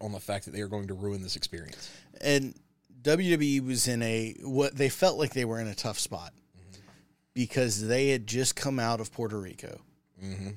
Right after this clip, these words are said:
Speaker 2: And the hottest crowd for a wrestling event that I have seen
Speaker 1: In a while.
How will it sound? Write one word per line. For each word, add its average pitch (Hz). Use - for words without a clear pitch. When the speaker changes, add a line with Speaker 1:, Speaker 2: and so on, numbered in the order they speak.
Speaker 2:
And 120
the 110
hottest 135
crowd 110
for 117
a 110
wrestling 117
event 107
that 113
I 113
have 127
seen 110
Speaker 1:
In 113
a 95
while. 98